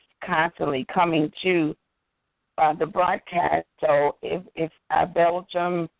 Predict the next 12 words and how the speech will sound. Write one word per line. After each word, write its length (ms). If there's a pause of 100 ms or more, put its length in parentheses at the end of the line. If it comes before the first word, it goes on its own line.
(880)
family 460
is 100
on 220
the 60
line, 560
we, 180
we 200
thank 220
you 140
for 80 (100)
joining 380
us 140